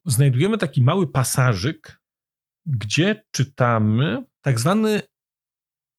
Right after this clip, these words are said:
odpowiedni wyjątek z prasy. Co jakiś czas rzeczy, które są przedstawiane w sposób, nazwijmy to, literacki,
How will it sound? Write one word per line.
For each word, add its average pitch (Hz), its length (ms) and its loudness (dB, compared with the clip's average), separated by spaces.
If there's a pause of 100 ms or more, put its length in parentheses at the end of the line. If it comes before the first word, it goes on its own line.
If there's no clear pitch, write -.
(540)
odpowiedni 196 920 0
wyjątek 139 640 0
z - 80 -4
prasy. 117 540 0
Co - 140 -4
jakiś - 320 -4
czas 202 260 0
rzeczy, 185 260 -2
które 127 220 -2
są 151 260 -2
przedstawiane 151 560 0
w 139 60 -6
sposób, 143 400 -2
nazwijmy 147 380 0
to, 139 120 2
literacki, 127 760 -2